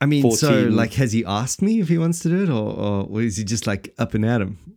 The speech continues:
Speaker 1: ransacking
Speaker 2: Okay, well,
Speaker 1: the pulpit?
Speaker 2: I, all right, all right, all right. Well, let's, let's say, let's say, just for argument's sake, they do. You know, a guy comes and he pulls you and Benny
Speaker 1: Uh,
Speaker 2: and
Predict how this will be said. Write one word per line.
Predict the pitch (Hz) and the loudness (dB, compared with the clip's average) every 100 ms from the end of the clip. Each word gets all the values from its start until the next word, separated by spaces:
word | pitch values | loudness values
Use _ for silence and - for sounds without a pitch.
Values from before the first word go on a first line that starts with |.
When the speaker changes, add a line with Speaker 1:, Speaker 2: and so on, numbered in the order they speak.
| _ _ _ _ _ | _ _ _ _ _
Speaker 1:
ransacking | 107 113 117 127 110 113 | -2 0 0 0 2 2
Speaker 2:
Okay, | |
well, | 107 | 2
Speaker 1:
the | - | 2
pulpit? | - - | 0 0
Speaker 2:
I, | |
all | 214 | 0
right, | 196 175 | 0 -2
all | |
right, | 185 180 170 160 | -2 -2 -2 -2
all | |
right. | 147 139 | -2 -2
Well, | 151 160 | -2 -2
let's, | 170 - | -4 -4
let's | 139 165 | -4 -4
say, | - 165 156 143 | -2 -2 -2 -4
let's | - 135 | -8 -8
say, | 135 135 | -4 -4
just | 120 135 | -6 -6
for | 131 | -4
argument's | 123 117 117 - | -4 -4 -6 -6
sake, | 113 104 - | -8 -6 -4
they | 117 | -4
do. | 117 143 139 | -2 -4 -4
You | - 127 | -8 -4
know, | 117 110 110 | -2 -2 -4
a | 123 | -4
guy | 117 123 | -2 -4
comes | - 127 127 117 | -2 -2 -2 -2
and | 110 | -4
he | 110 | -4
pulls | - 135 110 | -2 -4 -2
you | 107 113 113 104 | -2 -2 -2 -2
and | 107 101 101 95 - _ _ _ _ - | -4 -4 -6 -8 -18 _ _ _ _ -2
Benny | 110 104 107 | 0 2 2
Speaker 1:
Uh, | 101 | 0
Speaker 2:
and | 101 98 104 104 | 0 0 -2 -6